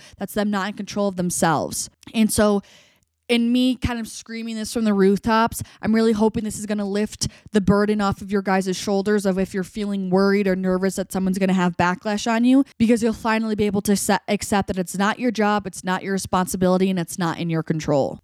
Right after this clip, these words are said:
Ooh, and it's eleven eleven right as I'm finishing this. How lovely. Alrighty, you guys, for the affirmation for this epi, I wrote,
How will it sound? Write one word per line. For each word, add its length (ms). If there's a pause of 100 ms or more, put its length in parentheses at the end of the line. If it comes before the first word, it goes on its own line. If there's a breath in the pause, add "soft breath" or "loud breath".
Ooh, 340
and 160
it's 140
eleven 360
eleven 480
right 160
as 140
I'm 100
finishing 440
this. 300
How 240
lovely. 560
Alrighty, 400
you 140
guys, 480
for 160
the 160
affirmation 640
for 140
this 240
epi, 480
I 160
wrote, 340